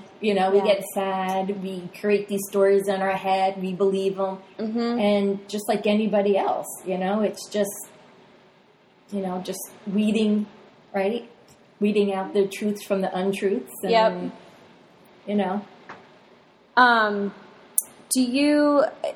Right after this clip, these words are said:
Speaker 2: you know, have something that you would say is your biggest challenge as a yoga teacher, whether that's, you know, when, while you're in your public classes or private or teacher training, you know, is there just something that you find to be the hardest part about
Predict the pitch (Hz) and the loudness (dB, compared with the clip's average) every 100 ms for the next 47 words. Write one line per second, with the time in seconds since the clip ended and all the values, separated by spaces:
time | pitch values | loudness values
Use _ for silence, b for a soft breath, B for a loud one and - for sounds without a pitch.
0 | - - 262 220 202 - - - - - | -8 2 4 4 0 -6 -20 -20 -20 -10
1 | 233 254 240 240 240 226 202 220 214 220 | 0 4 4 4 -2 0 0 0 -2 0
2 | 220 208 202 208 196 - 202 196 196 - | 2 4 2 0 -2 2 2 2 -4 -6
3 | - 214 202 196 180 180 - 185 190 185 | -8 -4 -2 -2 -2 -4 -4 -4 0 0
4 | 175 175 - 175 - 170 175 175 175 175 | 0 -4 -8 -12 -6 -4 0 0 0 0
5 | 175 - - 220 196 165 175 175 170 190 | -2 -6 -8 -4 -2 -2 -2 -4 -2 2
6 | 180 180 180 - 180 175 165 160 170 B | 4 2 -2 -2 -4 -2 -2 -4 -6 B
7 | B B - 277 269 262 262 233 220 220 | B B -2 2 4 2 2 2 2 0
8 | 214 202 202 202 185 175 - 226 214 208 | 0 2 2 0 -2 -4 -4 0 0 4
9 | 202 196 196 180 180 220 202 190 - 202 | 4 4 2 -4 -6 -10 -6 -6 -6 -6
10 | 196 190 185 185 185 180 - 196 170 175 | -4 -2 0 0 -2 -6 -8 -6 -4 -8
11 | - - 202 196 196 - 190 196 190 185 | -10 -2 0 0 -2 -4 -4 -4 -4 -2
12 | 170 185 185 185 180 - 185 180 175 170 | -4 -6 -4 -2 -2 -6 -6 -4 -6 -8
13 | 175 - 190 180 - 190 165 156 170 165 | -6 0 0 0 -6 -2 -2 -2 -6 -4
14 | 156 | -6